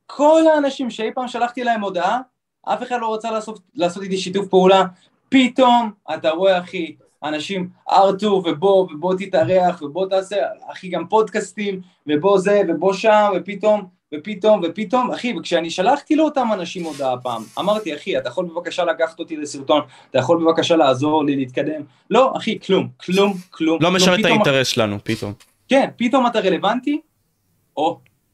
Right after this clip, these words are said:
Speaker 1: יאללה, בוא עכשיו. אחי, לבד, מתקשרים אליי, אחי, מתקשרים אליי, "ארתור, שומע, מחר, קניתי הכל, רק תבוא, בבקשה", כאילו, בקטע כזה, שתבין.
Speaker 2: וואו. אז אתה אומר לי,
Speaker 1: כן.
Speaker 2: מצד אחד, הצד הרע של זה,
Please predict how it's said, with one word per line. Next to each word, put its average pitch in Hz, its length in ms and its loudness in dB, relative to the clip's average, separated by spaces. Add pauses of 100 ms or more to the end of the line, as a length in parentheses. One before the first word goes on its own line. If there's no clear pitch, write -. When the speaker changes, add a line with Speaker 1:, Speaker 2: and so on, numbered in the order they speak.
(300)
Speaker 1:
יאללה, 113 260 -2 (460)
בוא 139 220 0
עכשיו. 117 280 -4 (360)
אחי, 185 280 -4
לבד, 156 340 4
מתקשרים 151 440 -8
אליי, 139 180 -2
אחי, 247 200 -6
מתקשרים 220 540 -4
אליי, 160 180 2 (300)
"ארתור, 208 360 0
שומע, 190 460 2 (280)
מחר, 170 520 2 (200)
קניתי 208 420 -2
הכל, 196 400 0 (280)
רק 196 220 -2
תבוא, 147 400 0
בבקשה", 131 440 -4
כאילו, 139 140 -10
בקטע 196 320 -4
כזה, 151 200 -6
שתבין. 123 280 -2 (1080)
Speaker 2:
וואו. 117 240 0 (800)
אז 139 140 0
אתה 135 140 -2
אומר 190 180 2
לי, 208 100 2
Speaker 1:
כן. 170 60 4
Speaker 2:
מצד 170 280 0
אחד, 160 300 0
הצד 135 500 0
הרע 139 680 0
של 175 280 0
זה, 190 300 0